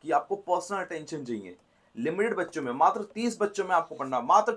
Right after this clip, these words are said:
thirty, bloody thirty students, ठीक है, जिनका, जिन पे ज्यादा से ज्यादा ध्यान दिया जा रहा हो,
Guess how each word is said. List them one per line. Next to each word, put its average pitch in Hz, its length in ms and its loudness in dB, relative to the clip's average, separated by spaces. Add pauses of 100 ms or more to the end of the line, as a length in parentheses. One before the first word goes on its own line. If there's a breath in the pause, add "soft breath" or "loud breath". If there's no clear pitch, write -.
thirty, 190 440 -2
bloody 208 300 -2
thirty 185 200 -4
students, 147 480 -10 (360)
ठीक 151 140 -2
है, - 180 2 (480)
जिनका, 202 560 6
जिन 151 180 -8
पे 196 180 2
ज्यादा 160 260 8
से 165 60 -4
ज्यादा 180 200 4
ध्यान 147 240 0
दिया 147 140 0
जा 123 100 4
रहा 107 80 2
हो, - 140 -6